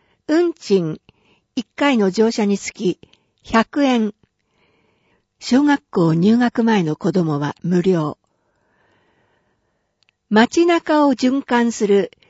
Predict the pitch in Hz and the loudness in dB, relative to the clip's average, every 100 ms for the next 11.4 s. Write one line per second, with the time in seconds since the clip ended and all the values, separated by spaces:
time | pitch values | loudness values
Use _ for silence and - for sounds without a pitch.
0 | _ _ - 262 302 349 320 - 220 202 | _ _ -6 -2 0 2 0 -2 -4 0
1 | 240 285 - 240 233 214 202 208 - 147 | 0 0 -2 -2 0 0 0 -2 -6 -10
2 | - _ _ _ _ _ _ _ _ _ | -10 _ _ _ _ _ _ _ _ _
3 | _ _ - 208 214 330 339 - 302 - | _ _ 0 2 2 2 0 0 -2 2
4 | 269 285 277 269 - 262 214 175 151 151 | 0 2 0 0 0 2 2 0 -2 -2
5 | - _ _ _ _ _ - - 285 269 | -4 _ _ _ _ _ -16 -2 0 2
6 | 247 247 _ - 277 311 - 269 254 240 | 0 -4 _ -4 2 2 2 0 0 -2
7 | - _ 208 175 202 180 175 - _ _ | -8 _ -4 -2 -2 -2 -4 -12 _ _
8 | _ 190 262 330 294 302 285 - 143 147 | _ 2 4 4 4 4 4 -2 -4 -4
9 | - _ _ _ _ _ _ - 277 277 | -8 _ _ _ _ _ _ -2 0 2
10 | 208 202 - _ _ _ - - 320 320 | 2 2 0 _ _ _ -20 -2 0 0
11 | - 294 254 240 | -2 0 0 -2